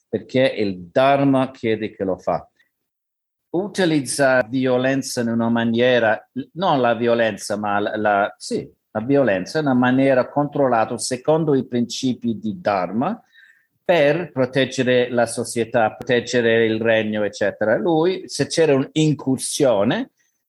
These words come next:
il suo dritto dharmico era di proteggere, naturalmente. Se mica che tu stai sede-, rimani seduto lì e cantare l'Om, a fare un kirtan, no? Allora, evidentemente, eh, c'è un, un spazio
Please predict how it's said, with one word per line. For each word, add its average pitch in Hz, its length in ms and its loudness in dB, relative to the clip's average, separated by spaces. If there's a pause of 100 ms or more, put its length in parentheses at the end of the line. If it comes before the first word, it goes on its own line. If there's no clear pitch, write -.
(100)
il 117 140 -6
suo 120 180 -2
dritto 135 520 -2
dharmico 120 920 -2 (400)
era 127 640 2 (120)
di 120 720 -2 (680)
proteggere, 147 600 -2
naturalmente. 120 600 -2
Se 139 220 0
mica 120 220 0
che 110 120 -6
tu 120 120 -8
stai 120 280 0
sede-, 127 560 -2 (200)
rimani 131 420 2
seduto 131 480 0
lì 131 160 2
e 117 80 0
cantare 123 440 2
l'Om, 110 380 0 (260)
a 113 80 -14
fare 131 220 0
un 123 100 -2
kirtan, 117 540 -4
no? 117 160 -2
Allora, 110 220 0
evidentemente, 135 1000 0
eh, 117 160 -6 (120)
c'è 156 460 2
un, 127 300 0 (120)
un 123 120 -4
spazio - 920 -2